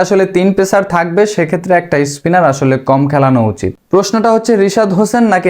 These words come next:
নাসুম আহমেদ, কে যাবেন একাদশের বাইরে? তবে আমার মতে রিশাদ হোসেনকেই আসলে নিয়মিত একাদশে রাখাটা খুবই জরুরি। বাংলাদেশে এখন পর্যন্ত আসলে লেগ স্পিনার উঠে আসছে না। সেক্ষেত্রে যদি লেগ স্পিনারদের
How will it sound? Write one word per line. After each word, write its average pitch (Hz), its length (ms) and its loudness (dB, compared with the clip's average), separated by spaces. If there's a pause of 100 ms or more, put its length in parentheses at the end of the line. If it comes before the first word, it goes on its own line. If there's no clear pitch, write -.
নাসুম 175 340 0
আহমেদ, 156 340 0 (120)
কে 170 100 2 (160)
যাবেন 170 260 0 (100)
একাদশের 135 540 0
বাইরে? 113 280 0 (400)
তবে 190 160 2 (100)
আমার 196 220 2
মতে 208 160 2 (100)
রিশাদ 202 360 0
হোসেনকেই 208 500 2
আসলে 170 220 0 (100)
নিয়মিত 175 340 0 (120)
একাদশে 165 440 -2
রাখাটা 151 280 -2 (100)
খুবই 165 200 2 (100)
জরুরি। 160 300 4 (140)
বাংলাদেশে 147 540 0
এখন 143 240 -2
পর্যন্ত 139 320 0 (120)
আসলে 139 220 0 (420)
লেগ 143 120 2 (140)
স্পিনার 147 380 0
উঠে 139 240 -2
আসছে 139 280 -6
না। 110 60 0 (100)
সেক্ষেত্রে 170 440 0
যদি 170 240 2
লেগ 156 120 2 (140)
স্পিনারদের 160 460 0